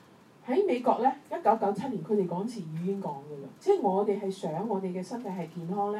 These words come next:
冇咁容易疾病呢，其實係需要食一啲補充劑，即係 supplement 咯，維他命咯，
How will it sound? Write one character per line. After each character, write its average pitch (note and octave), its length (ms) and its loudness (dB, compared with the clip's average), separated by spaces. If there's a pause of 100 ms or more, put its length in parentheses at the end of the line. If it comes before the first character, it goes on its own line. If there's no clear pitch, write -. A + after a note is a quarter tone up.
冇 F3 100 -2
咁 F3 40 -6
容 F#3+ 160 -2
易 D3+ 120 -8
疾 F#3+ 120 -10 (100)
病 D#3 240 -8
呢， B3 140 -2 (320)
其 A3 120 4
實 G#3 160 -4
係 G3 120 0
需 C#4+ 360 0
要 G#3 80 4
食 F#3 200 -4 (120)
一 G#3+ 40 -6
啲 A3 200 -8
補 D#3 180 -4
充 F3+ 220 -8
劑， E3+ 120 -6 (840)
即 - 120 -2
係 C4+ 100 2
supplement D3 560 -2
咯， - 1700 -16
維 D#3 80 -4
他 A3 200 0
命 F#3 200 2
咯， F#3 240 -4